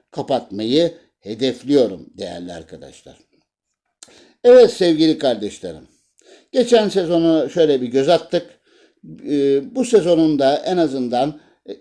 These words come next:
ilk haftası itibariyle, e, iyi durumdayız. E, şu anda her şey iyi gidiyor. Ama tabii ki, e,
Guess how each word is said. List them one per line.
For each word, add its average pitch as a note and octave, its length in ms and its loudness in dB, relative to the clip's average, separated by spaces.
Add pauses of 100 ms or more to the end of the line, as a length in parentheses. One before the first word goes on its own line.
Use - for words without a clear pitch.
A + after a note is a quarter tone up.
ilk A#3 240 -6
haftası D#3 540 -2
itibariyle, A#2 1160 -4 (300)
e, - 140 -10 (220)
iyi F4 260 2
durumdayız. F3 840 2
E, C#3+ 220 -4
şu A3 220 2
anda E3+ 300 0
her F3 200 0
şey C#3+ 380 -4
iyi B2 280 -4
gidiyor. F3 460 0 (400)
Ama F#3+ 200 0
tabii F#3 360 0
ki, D#3+ 280 -2 (220)
e, B2+ 80 -4